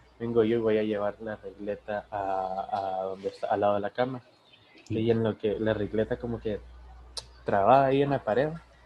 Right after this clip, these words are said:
Speaker 1: en lo que la jalo con fuerza, eh, es como que un coletazo, ¿verdad? La regleta. Y se echó la cafetera, se la tiró
Speaker 2: Sí,
Speaker 1: de
Speaker 2: eh,
Speaker 1: lado.
Speaker 2: Fer, Fer, una cosa, yo nunca, yo nunca entendí y nunca te he cuestionado, pero nunca entendí por qué ocupabas esa,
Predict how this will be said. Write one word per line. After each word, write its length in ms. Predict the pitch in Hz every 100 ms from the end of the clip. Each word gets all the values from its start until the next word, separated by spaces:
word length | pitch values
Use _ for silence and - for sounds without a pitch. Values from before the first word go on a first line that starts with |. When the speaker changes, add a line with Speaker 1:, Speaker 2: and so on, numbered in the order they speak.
| - -
Speaker 1:
en 100 | 110
lo 120 | 110
que 100 | 110
la 160 | 101 92
jalo 340 | 131 143 156
con 180 | 147 113
fuerza, 500 | - 160 165 - 180 - _ _ - - - - - -
eh, 420 | 127 120 117 113 110
es 80 |
como 280 | - 135 123
que 120 | 120
un 120 | 110 117
coletazo, 580 | 143 107 98 147 147 110
¿verdad? 280 | 98 113
La 120 | 123 101
regleta. 520 | 95 117 151 151 175 - - - - _ - _ _ -
Y 140 | 120
se 160 | - 101
echó 320 | - - 120
la 100 | 110
cafetera, 720 | 101 - _ 92 - 101 98 -
se 80 |
la 100 | 107
tiró 240 | - 98 104
Speaker 2:
Sí, 40 | 104
Speaker 1:
de 100 | 98
Speaker 2:
eh, 20 |
Speaker 1:
lado. 160 | 98 113 120
Speaker 2:
Fer, 320 | 123 123 -
Fer, 180 | - 117
una 140 | 117 110
cosa, 240 | 117 110 101 104
yo 100 | 107
nunca, 180 | 110 117 -
yo 180 | 113 113
nunca 420 | 113 131 147 139
entendí 540 | 131 123 107 107 135 135 - - - - _ _ _
y 80 | 117
nunca 200 | 110 117
te 80 | 123
he 40 |
cuestionado, 500 | 123 123 113 110 131 127
pero 140 | 107
nunca 400 | 110 123 135 127
entendí 500 | 131 120 113 104 120
por 240 | 120 104
qué 120 | - 110
ocupabas 480 | - 104 104 104
esa, 400 | 107 101 104 101